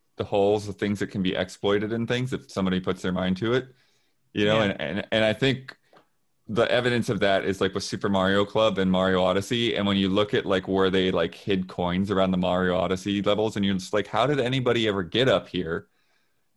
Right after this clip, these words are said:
Speaker 1: I think that same level of rigor and testing happens for these games. And Nintendo's like, "Ew, if you go online and we enable cloud saves,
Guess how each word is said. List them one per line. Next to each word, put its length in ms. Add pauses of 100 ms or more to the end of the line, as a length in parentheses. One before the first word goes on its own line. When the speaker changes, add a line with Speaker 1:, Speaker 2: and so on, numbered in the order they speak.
(120)
Speaker 1:
I 80
think 200
that 200
same 480
level 560
of 560
rigor 400
and 140
testing 640 (640)
happens 560
for 140
these 300
games. 520
And 140
Nintendo's 480
like, 200 (280)
"Ew, 360
if 120
you 120
go 180
online 460
and 160
we 120
enable 320
cloud 440
saves, 380